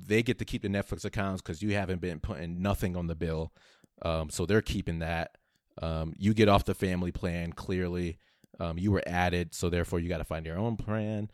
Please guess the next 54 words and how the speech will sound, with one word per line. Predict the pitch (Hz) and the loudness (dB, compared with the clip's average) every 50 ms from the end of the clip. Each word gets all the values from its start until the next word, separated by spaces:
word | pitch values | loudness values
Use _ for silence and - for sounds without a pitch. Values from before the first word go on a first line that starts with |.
| _ _ _ | _ _ _
Start | - - 90 87 82 | -4 0 0 0 0
with | 85 | -2
the | - 90 | -6 -8
free | - - 101 95 95 | -6 -2 0 0 2
one, | 92 92 90 92 92 90 87 90 - _ _ _ _ _ _ _ _ _ _ | 2 2 2 2 0 0 -2 -6 -8 _ _ _ _ _ _ _ _ _ _
save | - - - 92 87 85 | -14 -6 -4 -4 -4 -4
some | - 92 | -6 -6
money, | 87 87 87 87 85 85 85 | -4 -4 -4 -6 -6 -6 -6
then | 78 82 82 | -6 -8 -8
you | 73 | -8
can | - 82 | -8 -8
get | 78 82 80 | -8 -6 -6
premium. | - - 85 82 82 82 82 80 80 80 _ _ _ _ _ _ _ _ _ | -6 -6 -4 -4 -4 -6 -6 -8 -8 -12 _ _ _ _ _ _ _ _ _
Stuff | - - - 180 170 - | -16 -6 -4 -4 -2 2
like | 165 175 170 - | 2 0 2 4
that | 170 151 120 98 | 4 4 4 4
that | - 104 123 | 0 -2 0
you | 175 | 0
don't | 233 220 196 | 0 0 0
wanna | 196 175 131 | 2 0 0
go | 123 151 131 | 0 0 0
through. | 107 - - 85 - - | 0 0 -4 -6 -4 -2
All | - 156 190 | -2 -2 -2
people | 190 - - 196 196 | -4 -6 -6 -6 -4
wanna | 175 170 160 | -2 -2 -2
do | 151 131 143 | 0 0 -2
when | 143 139 117 | -2 -2 -2
they | 110 | -4
have | 117 117 104 - | -2 -2 -4 -4
breakups, | - 104 98 98 - 95 95 - - - - - _ _ _ _ | -2 -4 -4 -2 -2 -2 -4 -4 -6 -12 -12 -14 _ _ _ _
you | _ 98 | _ -2
know, | 92 92 92 92 | 2 4 4 4
they | 92 92 107 110 | 4 4 4 6
want | 110 117 120 113 - - | 6 6 4 4 2 -2
to | - | -2
go | 101 - 120 | 4 4 4
to | 113 - 120 | 4 6 4
their | 101 101 | 4 4
go-to | 95 98 110 113 113 - - | 6 6 4 6 6 2 -4
coping | - - - 117 - 104 95 95 | -6 2 2 2 4 4 0 0
mechanisms, | 92 85 - 90 87 82 82 87 85 87 - - - - - - _ - | -2 -2 -4 -4 -4 -4 -4 -4 -6 -6 -6 -10 -16 -18 -20 -20 _ -4
wanna | - 98 98 90 | -2 0 0 0
distract | 87 95 92 - - - 95 95 - | -2 -4 -4 0 0 0 0 0 -4
themselves | - 92 - 101 90 90 - | -8 -4 -2 -2 -2 -2 -4
with | - 82 - - _ | -8 -12 -12 -4 _
projects | - 110 95 92 90 - 90 - - | 2 2 2 2 2 0 -4 -4 -4
or | 90 | -4
whatever | 82 87 87 85 85 85 | -2 -2 -2 0 0 -2
else | 85 85 85 - - | -2 -2 -4 -4 -2
while | 101 95 101 92 | 0 0 0 0
in | 87 95 | 0 -2
their | 90 87 | -4 -4
own | 85 82 | -4 -2
pity. | - - 82 80 82 80 - | -2 -4 -4 -4 -6 -8 -10